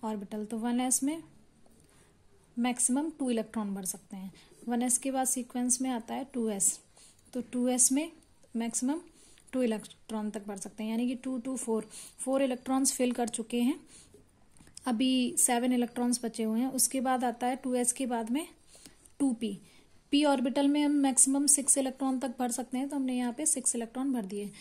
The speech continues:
अब टेन इलेक्ट्रॉन भर चुके हैं, अभी भी वन इलेक्ट्रॉन बाकी है, तो टू पी के बाद आता है sequence में थ्री एस, तो थ्री एस के लिए एक electron बचा हुआ है, तो थ्री एस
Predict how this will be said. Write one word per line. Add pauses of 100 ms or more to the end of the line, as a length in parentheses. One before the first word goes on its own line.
(240)
अब
टेन
इलेक्ट्रॉन
भर
चुके
हैं,
अभी
भी
वन
इलेक्ट्रॉन
बाकी
है,
तो
टू
पी
के
बाद
आता
है
sequence
में (580)
थ्री
एस, (1200)
तो
थ्री
एस
के
लिए
एक
electron
बचा
हुआ
है,
तो
थ्री
एस